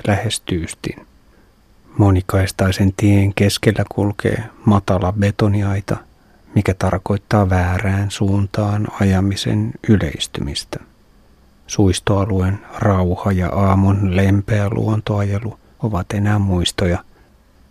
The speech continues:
Aivan tien vieressä vilahtaa talojen välinen pieni peltotilkku, jolla kävelee maanviljelijä myrkkysäiliö selässään. Mies ruiskuttaa torjunta-aineita muutaman metrin päässä ajolinjastani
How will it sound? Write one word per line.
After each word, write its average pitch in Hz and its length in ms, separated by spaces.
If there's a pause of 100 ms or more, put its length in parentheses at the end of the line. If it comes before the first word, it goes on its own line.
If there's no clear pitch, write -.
(240)
Aivan 95 400
tien 98 280
vieressä 98 520
vilahtaa 104 640
talojen 104 520
välinen 101 480
pieni 101 280
peltotilkku, 104 920 (400)
jolla 101 280
kävelee 98 460
maanviljelijä 98 960 (360)
myrkkysäiliö 104 880
selässään. - 680 (640)
Mies 95 400 (140)
ruiskuttaa 95 680
torjunta-aineita 98 1000
muutaman 98 460
metrin 95 380
päässä 92 400
ajolinjastani 98 1040